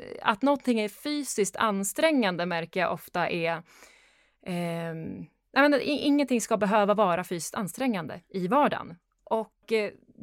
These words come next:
det är, där har vi ju liksom samhället stjälpt oss lite grann. För att om man, eh, ja, börjar skita i att det är jobbigt för att man just har vanan av att röra på sig.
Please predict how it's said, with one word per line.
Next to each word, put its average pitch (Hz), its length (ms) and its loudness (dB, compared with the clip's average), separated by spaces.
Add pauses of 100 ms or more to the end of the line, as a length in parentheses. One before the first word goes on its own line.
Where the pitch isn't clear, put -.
(140)
det 254 500 4
är, 190 200 4
där 285 340 6
har 208 220 0
vi 190 80 -2
ju 190 80 0
liksom 185 340 -10 (640)
samhället 202 400 0
stjälpt 339 540 0
oss - 340 -4 (640)
lite 208 180 -4
grann. 170 200 -2
För 220 220 4
att 220 120 2
om 240 220 2
man, 226 340 4
eh, 220 200 2 (920)
ja, 170 240 -2 (260)
börjar 240 360 4
skita 277 420 -4
i 359 100 2
att 202 100 -4
det 196 60 -2
är 190 40 2
jobbigt 175 380 -4
för - 140 -2
att 220 80 -2
man 220 140 2
just 202 160 0
har 302 180 6
vanan 285 520 6
av 180 140 2
att 190 120 -6
röra 160 240 0
på 160 180 -6
sig. - 320 -8